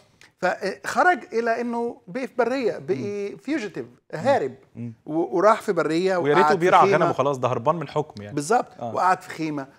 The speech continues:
Speaker 1: وياخد الأغنام الصبح و-، ويخرج بيها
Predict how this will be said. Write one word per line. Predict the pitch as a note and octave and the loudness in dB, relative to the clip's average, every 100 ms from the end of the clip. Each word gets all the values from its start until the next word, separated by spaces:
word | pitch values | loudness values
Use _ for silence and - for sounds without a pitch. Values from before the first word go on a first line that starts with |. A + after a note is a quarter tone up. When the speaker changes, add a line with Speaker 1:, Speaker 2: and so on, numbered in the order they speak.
| _ | _
Speaker 1:
وياخد | - D3+ F3 D#3+ | -4 -4 -2 -6
الأغنام | - B2+ D3 C#3+ | -8 -8 -8 -10
الصبح | - D3 B2+ - - _ _ | -10 -10 -10 -16 -20 _ _
و-، | C3 | -10
ويخرج | D3 D3+ E3 E3 D3 | -8 -4 -6 -6 -12
بيها | A#2 D3 C3+ C#3+ | -10 -10 -10 -12